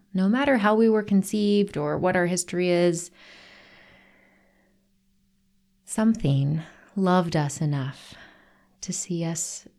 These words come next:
exist, to call us into being. And of course, he's talking about the creative process, you know, composing a beautiful piece of music, writing a screenplay, building a house,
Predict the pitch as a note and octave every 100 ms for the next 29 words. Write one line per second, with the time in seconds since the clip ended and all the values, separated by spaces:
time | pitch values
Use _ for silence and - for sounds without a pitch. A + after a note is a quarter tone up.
0 | _ F3 E3 G3+ D#3+ - - - - -
1 | D#3 D#3 - F3+ F3+ F3 - D#3+ C#3+ C#3+
2 | C#3 C#3+ D3 C3+ _ _ _ _ - E3
3 | D#3+ D#3+ D#3 _ _ _ _ _ _ _
4 | _ _ _ _ _ _ _ _ - -
5 | A3 G3+ - G3 - F3 D#3+ D#3 C3 -
6 | - - C3 B2+ - - - - - -
7 | C3+ B2 B2 - C#3 - E3+ D#3 D#3+ D3+
8 | C#3+ C#3+ - C3+ D3 D3 C#3+ - C3+ C3+
9 | D3 C#3+ D3 D3+ C#3 C#3 C3+ - - _
10 | - - - - _ _ _ _ _ -
11 | E3+ D#3+ D#3 D3+ - - E3 D#3+ - C3+
12 | A2+ A2 A#2+ C3 _ _ _ _ _ _
13 | _ _ D#3+ E3 E3+ F3+ F3 F3 F#3 D3
14 | - - -